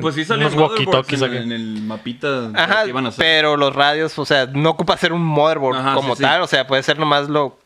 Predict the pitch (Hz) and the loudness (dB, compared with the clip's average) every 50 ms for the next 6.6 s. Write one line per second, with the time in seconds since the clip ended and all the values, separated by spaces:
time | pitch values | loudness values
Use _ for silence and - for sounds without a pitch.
0 | _ - 131 143 139 139 131 - - 143 143 147 165 180 208 196 185 160 147 135 | _ -8 -4 -2 0 0 -2 -2 -2 -2 0 0 0 0 0 0 2 2 2 2
1 | 127 120 113 113 120 131 139 _ - 131 123 127 127 127 127 127 123 123 127 139 | 0 -2 -6 -10 -14 -20 -20 _ -4 -2 0 0 0 0 -2 -4 -8 -6 -2 -2
2 | 147 - - 139 127 127 127 131 127 123 - - 143 139 135 127 127 131 123 117 | -2 -2 -2 -2 -2 0 0 0 -2 -2 -2 -2 -2 0 0 0 0 0 -2 -4
3 | - - 131 151 170 170 156 139 123 127 - 117 117 - 135 131 123 120 117 117 | -2 0 0 2 2 0 0 -2 -2 -2 -4 -6 -4 -2 -2 0 0 -2 -4 -6
4 | 117 113 - - 131 - - 135 127 131 131 120 123 117 123 135 143 143 120 110 | -8 -10 -10 -14 -14 -8 -4 -2 0 0 -2 -2 -2 -2 0 0 0 -2 -4 -6
5 | 107 98 104 107 104 104 104 98 104 101 101 101 _ _ _ _ _ _ _ 139 | -8 -8 -8 -8 -8 -8 -8 -10 -12 -14 -16 -18 _ _ _ _ _ _ _ -2
6 | 131 143 151 160 165 202 196 208 208 208 202 | 0 0 2 2 2 2 2 2 2 2 0